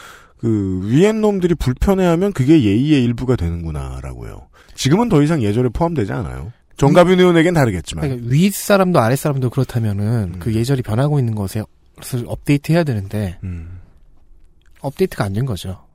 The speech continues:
Speaker 1: 그
Speaker 2: 오랫동안.
Speaker 1: 앞으로 정가빈 의원한테는 그냥 에어드랍으로 주는 걸로.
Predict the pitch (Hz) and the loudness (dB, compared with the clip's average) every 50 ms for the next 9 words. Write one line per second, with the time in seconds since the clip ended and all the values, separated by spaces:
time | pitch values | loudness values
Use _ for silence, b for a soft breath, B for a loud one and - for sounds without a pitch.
0 | - - - 202 202 165 127 151 170 170 165 - - - 113 101 95 90 82 107 | -10 -2 2 2 4 4 6 6 6 6 4 2 0 -4 -4 -4 -4 -4 -4 -2
1 | 127 139 - - 226 226 220 - 139 147 160 185 196 208 208 202 190 180 180 175 | -2 -2 -2 -2 -2 0 2 2 2 4 4 2 2 2 0 0 0 0 0 -2
2 | 175 170 165 165 160 160 156 - - 170 170 196 196 185 170 165 175 180 - 92 | -2 -2 -2 0 -2 -2 -2 -2 -2 -2 -2 -2 -2 -2 -2 -2 -2 -2 -2 2
3 | 98 131 180 196 - 214 214 208 180 180 165 143 - - 110 107 104 90 80 76 | 4 4 4 4 4 2 2 2 0 -2 -4 -4 -2 -2 -2 -2 0 -2 -4 -4
4 | 78 | -6